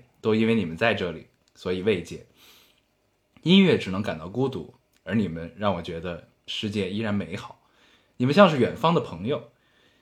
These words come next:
摩登家庭像是美国的亲戚，也不知道我是否表达清楚了。我想说的是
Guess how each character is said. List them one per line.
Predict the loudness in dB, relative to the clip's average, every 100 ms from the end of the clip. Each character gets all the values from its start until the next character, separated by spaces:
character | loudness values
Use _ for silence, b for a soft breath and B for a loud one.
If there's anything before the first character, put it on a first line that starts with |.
| _ _
摩 | 4 6
登 | 8
家 | 8 6
庭 | 4 0
像 | 2 2
是 | 0
美 | -4
国 | -4 -4
的 |
亲 | 0 0 -2
戚， | -6 -18 _ _ _ -14 -4
也 | -2
不 | 2
知 | 6
道 | 6
我 | 4
是 | -2 -4
否 | -4
表 | -4 -4
达 | -6
清 | -2 -2 -2
楚 | -6
了。 | -14 _ _ _ _ _ -2
我 | 2
想 | 2
说 | 4 6
的 | 6
是 | 6 0 -4